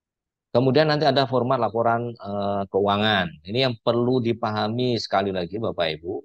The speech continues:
bahwa, eh, kalau penelitian itu basisnya S B K. Jadi, eh, nanti laporan keuangannya cukup dengan S P T J B dan S P T J M ya. Eh, tapi kalau klaster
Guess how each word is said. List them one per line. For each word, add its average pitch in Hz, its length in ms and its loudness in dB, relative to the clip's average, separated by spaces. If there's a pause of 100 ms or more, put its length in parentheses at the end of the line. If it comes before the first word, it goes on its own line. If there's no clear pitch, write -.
(200)
bahwa, 104 640 0 (800)
eh, 107 300 6
kalau 120 260 2
penelitian 131 480 0
itu 131 160 -6
basisnya 107 400 -4
S 95 160 -8
B 85 240 -4
K. 76 240 -4 (320)
Jadi, 98 220 -2 (420)
eh, - 400 -10
nanti 95 320 -4
laporan 90 560 -4
keuangannya 87 560 -4
cukup 90 320 -8
dengan 85 320 -8 (1040)
S - 80 -12
P 95 160 -2
T 87 160 -2
J 90 160 0
B 98 220 0
dan 175 180 -4
S - 160 -20
P 180 80 -4
T 160 60 -6 (100)
J - 40 -12 (200)
M 78 160 -6
ya. - 140 -14 (1300)
Eh, 101 600 4 (760)
tapi 131 400 2
kalau 117 480 4
klaster 110 400 -4